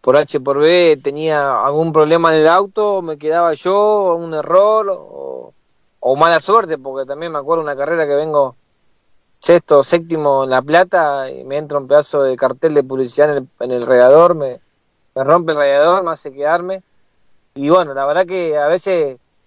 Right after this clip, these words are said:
como dije también en la transmisión, a veces este deporte es ta-, es tan ingrato que, que sí, pucha, tanto sacrificio para que te pasen estas cosas, como que te, te bajonean y, y te preguntás un montón de cosas, ¿viste? Pero bueno,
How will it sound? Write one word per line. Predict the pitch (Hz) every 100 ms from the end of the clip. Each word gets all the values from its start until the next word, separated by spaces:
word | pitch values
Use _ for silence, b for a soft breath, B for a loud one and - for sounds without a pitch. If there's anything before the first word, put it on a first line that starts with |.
| _ _ _ _ -
como | 143 143
dije | 160 165
también | 151 151 160
en | 156
la |
transmisión, | 143 147 147 151 156 127 - _ _ -
a | 127
veces | 151 - 156 151
este | - 147
deporte | 143 156 170 160
es | 147
ta-, | - 151
es | 143
tan | 156 160
ingrato | 160 165 180 190
que, | 160 151 131 120 120 _ _ _ _ _ _ _ _ _ _
que | - 143
sí, | 135 165
pucha, | 156 170 143
tanto | 165 170
sacrificio | 156 147 147 170 165 156
para | 139 135
que | 131
te | 135
pasen | 151 147 151
estas | 143 135
cosas, | - 180 180
como | 156 135 127
que | 120
te, | _ 127 123 113 113 _ _ _ -
te | 127
bajonean | 143 143 156 170 208 226
y, | 202 165 143 139 _ _ _ _ _
y | - 139
te | 160
preguntás | 143 156 151 180 185
un | 160
montón | 147 143 147
de | 147
cosas, | 139 127 139
¿viste? | 160 143
Pero | 131 143
bueno, | 165 147